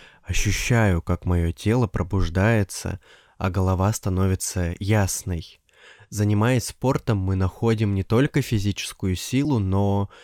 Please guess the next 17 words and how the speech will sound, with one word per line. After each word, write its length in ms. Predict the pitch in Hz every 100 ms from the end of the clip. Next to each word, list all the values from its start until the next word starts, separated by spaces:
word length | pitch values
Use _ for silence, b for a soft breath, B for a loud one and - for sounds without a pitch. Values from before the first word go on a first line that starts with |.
| B B
и 120 | 98
внутреннюю 840 | 87 98 110 139 - 113 104 92 87
гармонию. 760 | 95 92 98 98 87 80 78 - B B B
Это 240 | 107 104 104
время, 400 | 101 104 131 117
когда 300 | 95 95 92
мы 160 | 90
можем 500 | 90 95 110 107 113
отключиться 800 | 107 - 95 87 - 101 - 104
от 100 | 95
повседневных 840 | 98 - - 95 107 104 90 90 85
забот 500 | 90 85 104 160 - B B B
и 260 | 95 92 87
полностью 960 | - 117 131 127 123 - 127 127 135 -
сосредоточиться 960 | - - 107 101 92 95 92 - 101
на 100 | 92
себе. 480 | - 98 90 82